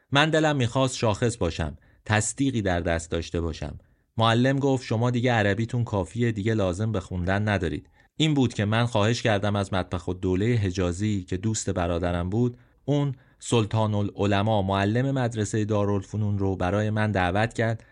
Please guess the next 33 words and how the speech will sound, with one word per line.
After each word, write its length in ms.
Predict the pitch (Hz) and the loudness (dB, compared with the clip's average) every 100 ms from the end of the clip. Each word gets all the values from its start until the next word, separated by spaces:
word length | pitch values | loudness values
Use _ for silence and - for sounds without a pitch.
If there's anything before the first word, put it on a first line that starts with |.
| _ - | _ -2
که 120 | 113 | 0
بیاید 500 | 113 143 131 127 113 | 4 4 6 4 2
عربی 380 | 104 98 107 113 | 4 4 4 2
من 240 | 113 113 | 2 0
را 120 | 113 | 0
امتحان 400 | 101 90 87 90 | 0 -2 0 0
کنند. 360 | 82 76 73 - _ _ _ | -2 -6 -8 -14 _ _ _
سلطان 400 | - 120 110 120 | 0 2 4 2
علما 320 | 117 117 113 135 | 4 2 4 2
آمد. 400 | 117 95 85 - _ _ - | 2 2 0 -4 _ _ -2
پدرم، 540 | 107 104 117 120 110 | 2 4 4 2 0
برادرم، 680 | 101 95 95 92 101 110 107 | 0 2 2 2 2 0 0
مطیع 380 | 101 98 101 - | -2 -2 -2 -2
الدوله، 640 | 90 - 92 87 98 101 101 _ _ - | -4 -2 0 2 2 0 -4 _ _ -4
حسن 300 | 95 104 98 | 0 2 2
علی 240 | 92 90 | 2 0
خان 420 | - 107 110 101 | -2 -2 0 0
وزیری 320 | 92 90 95 | 0 -2 -4
برادرم 640 | 98 92 87 87 101 101 98 | -2 0 0 -2 0 -2 -2
که 140 | 98 | -4
حالا 380 | 87 87 98 101 - 104 | -4 -2 -2 -2 -4 0
نقاش 500 | 95 - 98 92 - | 0 2 0 0 -2
بود 300 | 131 131 110 | -2 0 0
نشسته 400 | 92 101 - 131 | 0 -2 -2 -4
بودن، 440 | 127 113 107 101 - 120 | -2 0 0 -2 -6 -2
من 160 | 123 | 0
هم 180 | 123 113 | 2 0
چادرم 520 | 110 101 101 101 101 | 0 -2 0 0 0
به 100 | 95 | -2
سر 280 | 90 123 131 - - _ | 0 0 0 -4 -20 _
اونجا 320 | 113 110 120 | 2 4 4
نشسته 440 | 120 101 90 - 98 | 2 2 0 0 -2
بودم. 240 | 87 76 | -2 -6